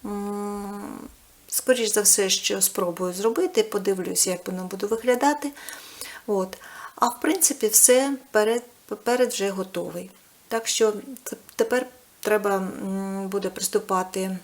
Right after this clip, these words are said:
до комірця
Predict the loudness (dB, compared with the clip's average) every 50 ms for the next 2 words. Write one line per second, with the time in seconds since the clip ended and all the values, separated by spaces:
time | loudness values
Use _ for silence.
0 | -14 -20 _ _ -14 -12 -4 -2 -2 0 0 -2 -2 -4 -4 -6 -4 -4 -6 -6
1 | -6 -6 -8 -10 -10 -12 -12 -12 -12 -10 -2 0 0 2 2 0 -2 -2 0 2
2 | 2 2 2